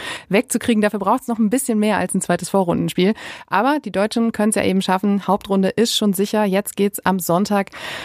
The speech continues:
äh, am Sonntag, am Dienstag um den Gruppensieg gegen die Franzosen. Und du hast es grad schon gesagt, ähm, nur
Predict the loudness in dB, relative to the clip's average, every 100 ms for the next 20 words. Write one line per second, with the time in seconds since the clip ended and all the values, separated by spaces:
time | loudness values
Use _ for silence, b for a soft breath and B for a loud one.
0 | B -2 2 2 0 -4 0 0 -2 -2
1 | 0 2 2 2 -2 -4 -6 0 2 0
2 | 0 -2 0 0 -2 -2 0 2 2 0
3 | -2 0 2 2 0 -2 -4 -2 -2 0
4 | 0 0 -2 0 0 0 0 0 0 0